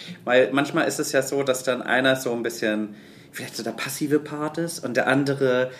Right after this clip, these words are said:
so auf eine Entscheidung drängt vielleicht. Habt ihr da irgendwie so eine Verteilung bei euch beiden oder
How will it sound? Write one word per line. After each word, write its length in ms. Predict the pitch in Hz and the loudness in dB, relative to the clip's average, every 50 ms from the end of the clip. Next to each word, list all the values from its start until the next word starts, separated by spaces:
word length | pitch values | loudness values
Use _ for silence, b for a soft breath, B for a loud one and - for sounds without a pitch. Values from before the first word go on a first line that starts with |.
| B B B B B B | B B B B B B
so 280 | - - - 135 127 | -8 0 4 8 8
auf 320 | 127 120 - 123 120 - - | 8 8 8 4 0 0 0
eine 80 | 120 | -2
Entscheidung 580 | 113 110 - - 127 123 120 113 113 110 113 104 | -2 -2 -2 0 2 2 2 2 0 -2 -4 -4
drängt 560 | - - 123 135 160 196 247 - - - - - - | -4 2 4 4 4 4 2 0 -2 -10 -14 -16 -18
vielleicht. 640 | - - - 175 175 175 175 190 185 - - - - - 175 - | -10 -6 -2 0 2 2 2 2 0 -2 -6 -14 -16 -16 -16 -16
Habt 160 | 147 - - | -10 -2 0
ihr 80 | 160 151 | 0 2
da 240 | 156 151 143 - | 4 4 4 4
irgendwie 300 | 147 156 160 156 156 147 | 4 2 0 0 -2 -4
so 160 | 139 143 - 139 | -4 -2 -2 0
eine 420 | 135 135 131 127 127 127 127 127 | 0 0 0 0 0 0 -2 -2
Verteilung 600 | 127 - - 127 - - 135 131 147 160 165 160 | -4 -4 -4 -4 -2 2 4 4 4 4 2 0
bei 80 | 160 - | -2 0
euch 240 | 160 165 170 165 - | 0 0 0 -2 -2
beiden 400 | - 165 165 165 165 175 175 165 | -2 0 2 2 2 0 -2 -2
oder 380 | - 135 131 135 131 135 135 | 0 2 4 4 4 2 0